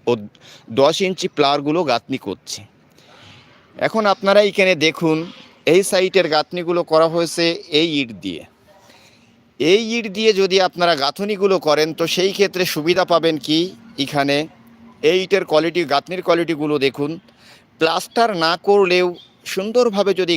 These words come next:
গাঁথনি করে দেন, ওয়ালগুলো অনেক সুন্দর দেখাবে, অনেক দিন চলবে।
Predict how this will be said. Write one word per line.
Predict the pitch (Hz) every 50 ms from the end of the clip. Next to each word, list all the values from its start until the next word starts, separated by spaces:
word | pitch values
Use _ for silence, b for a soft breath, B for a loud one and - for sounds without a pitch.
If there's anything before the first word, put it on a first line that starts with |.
| 135
গাঁথনি | 139 139 - - 196 208 196 190
করে | 180 170 165 151 160
দেন, | 160 160 170 175 - _ _ _ -
ওয়ালগুলো | 123 139 160 165 165 175 170 170 165 - - 139 151
অনেক | 165 180 208 208 - -
সুন্দর | - 165 160 156 151 147 151 135 147
দেখাবে, | 143 139 147 143 139 143 143 160 - - 143 139
অনেক | 156 180 202 180 165 147
দিন | 151 165 156 139 - -
চলবে। | 117 104 92 85 85